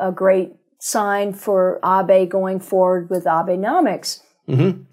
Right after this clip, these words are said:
Speaker 1: it pales in comparison to the trade, the back and forth trade between Japan and China. So again, I wonder if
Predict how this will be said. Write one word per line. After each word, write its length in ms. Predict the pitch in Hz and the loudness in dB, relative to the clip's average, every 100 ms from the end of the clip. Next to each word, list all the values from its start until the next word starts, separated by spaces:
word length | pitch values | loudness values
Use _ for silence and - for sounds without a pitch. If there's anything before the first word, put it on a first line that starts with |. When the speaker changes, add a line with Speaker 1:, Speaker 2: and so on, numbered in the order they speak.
| _ | _
Speaker 1:
it 240 | 254 254 - | 0 0 -4
pales 720 | - 311 415 427 262 185 202 | -8 -2 0 2 2 0 -4
in 120 | 196 | -6
comparison 920 | 196 190 208 185 190 190 190 175 180 - _ _ - | -8 -8 -4 -2 -2 -4 -6 -6 -6 -12 _ _ -6
to 180 | 277 247 | 0 0
the 160 | 233 | 0
trade, 640 | 240 - 233 196 185 190 190 | -4 -2 4 4 4 2 -2
the 80 | 190 | -12
back 320 | 190 220 254 | -12 -12 -8
and 120 | 262 | -6
forth 380 | - 196 196 196 | -2 0 0 -4
trade 640 | - 190 185 180 175 - | -2 2 2 2 -2 -6
between 720 | 196 196 - 185 175 180 175 _ | -8 -8 -8 -6 -4 -6 -8 _
Japan 680 | - 202 - 175 165 156 - | -12 -10 -8 -8 -6 -8 -10
and 160 | - 180 | -10 -12
China. 520 | - 175 160 131 85 _ _ - - | -10 -8 -8 -10 -14 _ _ -20 -16
So 540 | - - 220 214 214 - _ | -2 2 4 4 2 -4 _
again, 440 | - 208 262 294 269 | -4 -2 0 2 2
I 140 | 202 | 2
wonder 640 | 202 202 220 240 180 175 - | 2 2 0 2 2 2 0
if 420 | 202 196 196 - | 2 2 0 -6